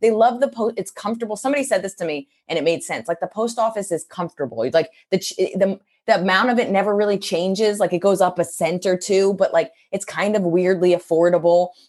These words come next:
and it's a way to connect with people. And, like, you, you're, there's something weirdly comfortable about the post office, at least for, like, the older generation.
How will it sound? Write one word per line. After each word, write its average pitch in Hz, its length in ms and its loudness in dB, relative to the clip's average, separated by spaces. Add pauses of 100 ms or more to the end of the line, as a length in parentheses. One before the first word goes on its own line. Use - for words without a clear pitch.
and 180 120 0
it's 165 100 0
a 170 60 6
way 185 140 4
to 185 100 -4
connect 165 460 -4
with 175 180 -4
people. 165 500 -2 (260)
And, 170 140 2
like, 151 220 0 (300)
you, 240 140 0
you're, 226 300 0 (100)
there's 226 260 0
something 233 400 0
weirdly 180 380 2
comfortable 156 480 -2
about 139 200 2
the 131 60 -4
post 135 300 -4
office, 131 300 0
at 127 120 0
least 185 220 -2
for, 151 100 0
like, 135 160 0
the 131 80 2
older 135 340 2
generation. 123 720 -6